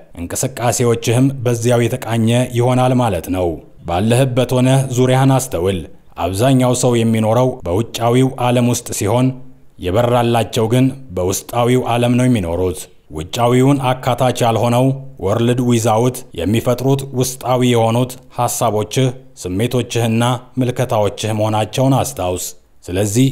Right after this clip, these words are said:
ማንኛውም የምታየው ነገር በሙሉ በማስተዋልም ሆነ ባለማስተዋል በራስህ አእምሮ የሚፈጠር ነው። ውጫዊ ሁኔታዎችን ለመለወጥ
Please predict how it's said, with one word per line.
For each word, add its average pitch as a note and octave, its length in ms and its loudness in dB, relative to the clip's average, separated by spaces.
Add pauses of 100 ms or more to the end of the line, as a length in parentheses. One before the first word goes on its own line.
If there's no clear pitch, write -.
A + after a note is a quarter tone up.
(100)
ማንኛውም A#2+ 680 2 (220)
የምታየው A#2 600 -2
ነገር A#2 280 0
በሙሉ A2 300 0 (500)
በማስተዋልም A2+ 760 0
ሆነ A2 180 0
ባለማስተዋል G#2+ 800 0 (500)
በራስህ G#2 520 -2
አእምሮ A2+ 320 0 (220)
የሚፈጠር A#2 680 -2
ነው። F2 200 -4 (420)
ውጫዊ A2+ 380 -2 (160)
ሁኔታዎችን B2 680 -2
ለመለወጥ A2 540 0